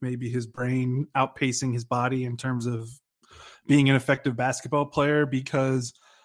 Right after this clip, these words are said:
before that Achilles injury, you know, this isn't like he was washed up like the last three years or something. In fact, he was having, in the last three or four seasons, he's had some of his best career shooting seasons. Like, it, he's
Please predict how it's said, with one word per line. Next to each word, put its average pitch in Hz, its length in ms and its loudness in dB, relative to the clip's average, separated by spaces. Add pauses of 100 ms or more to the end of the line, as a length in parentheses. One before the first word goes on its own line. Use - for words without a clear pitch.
(140)
before 180 300 6
that 180 120 8
Achilles 151 460 4
injury, 123 380 0
you 120 80 0
know, 123 100 0
this 147 220 -2
isn't 170 240 -2
like 135 340 2
he 131 220 -2
was 123 440 -2
washed 127 400 0
up 117 260 -4 (180)
like 107 420 -12 (180)
the 120 80 -6
last 117 480 -6
three 120 200 -2
years 113 280 -4
or 107 80 -8
something. 110 400 -8
In 120 120 -2
fact, 214 280 4
he 165 80 6
was 220 120 6
having, 131 420 6 (440)
in 143 100 0
the 151 80 6
last 175 360 4
three 151 120 2
or 156 100 4
four 135 220 2
seasons, 135 420 -2
he's 139 160 -6
had 139 180 2
some 143 120 0
of 127 100 -4
his 131 140 -6
best 135 340 -2
career 135 640 0 (180)
shooting 196 400 4
seasons. 117 540 -10
Like, 117 160 -10 (340)
it, 131 320 -10
he's 135 240 -6